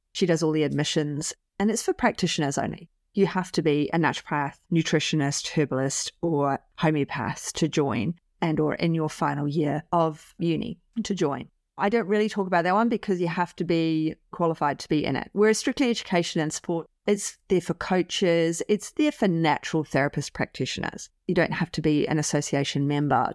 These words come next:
to join. It's more of you're on your way or you do something that's affiliated. So it's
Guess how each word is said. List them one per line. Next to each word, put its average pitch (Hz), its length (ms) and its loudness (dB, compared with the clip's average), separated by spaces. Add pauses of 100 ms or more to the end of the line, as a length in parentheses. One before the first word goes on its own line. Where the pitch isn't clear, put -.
to 147 260 -2 (100)
join. 156 400 0 (240)
It's - 440 -4 (120)
more 156 380 0
of 143 140 -4
you're 160 180 2
on 156 140 0
your 151 120 0
way 220 520 2 (100)
or 180 280 2
you 196 180 0
do 262 140 0
something 220 560 0
that's 214 260 0
affiliated. 160 840 0
So 165 320 2 (240)
it's - 420 0